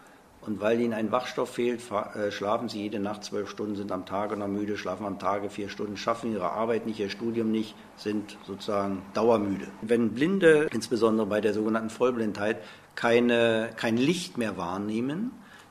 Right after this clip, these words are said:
dann hat das, dann hat, kann das Einfluss haben auf das Schlaf-Wach-Zentrum, weil,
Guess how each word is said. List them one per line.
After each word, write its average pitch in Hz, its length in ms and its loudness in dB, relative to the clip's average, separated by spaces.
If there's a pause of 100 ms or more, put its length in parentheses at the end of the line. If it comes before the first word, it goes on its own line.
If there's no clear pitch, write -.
dann 104 220 -2
hat 139 140 0
das, - 420 -2
dann 101 220 -4
hat, 123 260 -4
kann 160 240 0
das 123 240 -2
Einfluss 131 460 -4
haben 120 180 0
auf 107 120 -6
das 98 120 -4
Schlaf-Wach-Zentrum, 104 1000 -4 (100)
weil, 98 460 -2